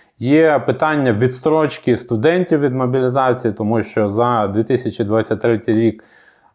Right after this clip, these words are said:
просто в рази збільшились заявки на вступ до навчальних закладів чоловіків. І, звичайно, що державу це не дуже влаштовує,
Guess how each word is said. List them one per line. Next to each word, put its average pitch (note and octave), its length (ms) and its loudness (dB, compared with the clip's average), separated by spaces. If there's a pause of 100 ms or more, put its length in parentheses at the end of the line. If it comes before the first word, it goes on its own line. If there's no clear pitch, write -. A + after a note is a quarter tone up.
(460)
просто C#3 400 0
в G#2 60 -2
рази C3+ 580 2
збільшились G#2+ 880 0 (100)
заявки A#2+ 680 2
на A2 460 0
вступ A#2+ 420 0
до G#2+ 500 2
навчальних E3 560 0
закладів C3+ 520 -2
чоловіків. B2 640 0 (320)
І, C#3 360 2
звичайно, A#2 520 0
що G#2+ 480 0
державу A#2 500 2
це G#2+ 300 0
не A2 280 0
дуже G#2 280 0
влаштовує, D3 800 0